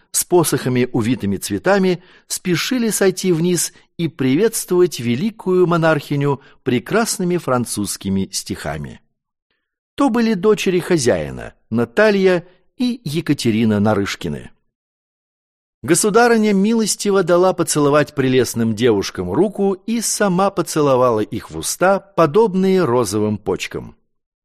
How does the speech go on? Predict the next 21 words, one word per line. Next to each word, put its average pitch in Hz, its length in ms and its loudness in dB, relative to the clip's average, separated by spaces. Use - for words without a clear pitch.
«Кончилось 170 680 2
ли 160 80 2
наше 143 320 2
скитание, 123 720 0
Лев 208 300 0
Александрович?» 113 880 -2
спросила 196 560 -2
затем 151 380 0
Екатерина 117 580 -2
хозяина. 76 680 -4
Он 220 340 2
обратил 175 560 2
внимание 123 600 0
монархини, 104 680 -4
что 139 400 2
в - 120 -18
просвете 131 580 0
между 113 380 -2
двумя 110 360 0
березовыми 101 600 0
рощицами 101 800 -4